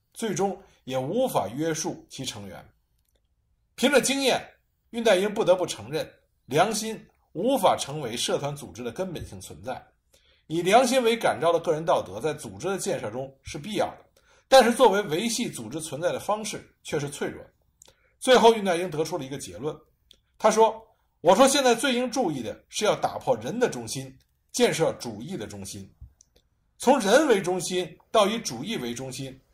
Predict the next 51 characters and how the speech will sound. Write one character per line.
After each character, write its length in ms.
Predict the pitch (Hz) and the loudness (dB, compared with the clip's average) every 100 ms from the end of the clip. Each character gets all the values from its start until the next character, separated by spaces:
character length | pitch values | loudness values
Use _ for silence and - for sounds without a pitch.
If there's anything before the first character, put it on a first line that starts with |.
| _ - | _ 2
这 140 | 269 | 2
是 120 | 214 | 2
恽 120 | 220 | -2
代 140 | 190 147 | -2 -2
英 200 | 170 170 - | -2 -4 -8
从 220 | - 170 | -8 -4
失 240 | 196 - 254 | -2 -2 2
败 160 | 196 | 2
中 160 | 131 156 | 0 -4
得 180 | 123 156 | -6 -8
出 140 | 165 | -6
的 100 | 135 | -8
体 240 | - - - | -10 -16 -12
会。 240 | 143 135 - 117 - - - - - - _ _ _ _ _ - | -8 -8 -12 -18 -20 -20 -20 -20 -20 -20 _ _ _ _ _ -2
进 220 | 294 294 | 4 4
一 40 | |
步 120 | 240 | 6
来 160 | 180 139 | 4 4
说， 340 | - 170 156 - _ _ _ _ - | 4 2 2 -2 _ _ _ _ -2
这 100 | 254 | 0
意 180 | 254 277 | 4 2
味 180 | 165 123 | 2 -4
着 100 | 113 | -6
一 120 | 180 | -6
个 100 | 185 | -4
社 160 | - | -2
团 180 | 170 151 | -2 -4
组 160 | 160 120 | -8 -14
织 160 | - 117 | -12 -10
需 160 | - | -4
要 100 | 175 | -2
一 60 | 117 | -2
个 100 | 139 | -6
信 320 | - 214 123 | -8 -8 -10
仰， 100 | - - _ _ _ _ _ _ | -14 -20 _ _ _ _ _ _
而 140 | - 254 | 4 4
这 100 | 285 | 4
个 60 | |
信 200 | 233 277 | 2 0
仰 160 | 175 131 | -2 -4
必 140 | 214 | -6
须 120 | 165 202 | -2 2
要 140 | 156 | 2
从 180 | 143 165 | 0 -6
一 40 | |
个 140 | 165 156 | -6 -6
形 200 | - 170 | -4 -4
而 120 | 190 | -4
上 260 | - 190 | 0 -2
学 280 | 135 - 156 | -2 -10 -6
的 280 | 156 - - | -6 -6 -12